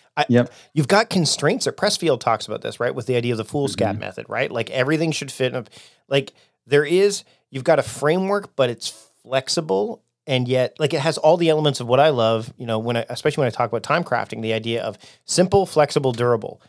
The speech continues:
Speaker 1: Analog
Speaker 2: Mm-hmm.
Speaker 1: has all of that. And when I look at, like, the Today View, which I've been using, you know, like, I don't necessarily put just the day,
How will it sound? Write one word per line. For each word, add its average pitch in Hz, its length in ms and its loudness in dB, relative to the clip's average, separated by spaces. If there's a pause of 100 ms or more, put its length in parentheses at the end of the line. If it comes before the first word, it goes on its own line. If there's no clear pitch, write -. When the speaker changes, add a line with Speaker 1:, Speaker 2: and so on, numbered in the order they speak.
(280)
Speaker 1:
Analog 151 460 2
Speaker 2:
Mm-hmm. 117 100 0
Speaker 1:
has - 180 -2 (240)
all 185 240 2
of 135 80 0
that. 117 220 -2
And 127 80 -4
when 135 100 2
I 131 60 2
look 151 260 0
at, 143 160 2
like, 123 320 -2
the 123 100 -8
Today 127 360 0
View, 107 240 -12
which 104 180 -8
I've 110 60 0
been 110 100 -8
using, 110 320 -6
you 107 100 -6
know, 110 160 -2
like, 113 220 -4 (460)
I 170 100 4
don't 220 220 2
necessarily 135 640 0
put - 320 -6
just 123 320 -2
the 117 100 -10
day, 120 600 -4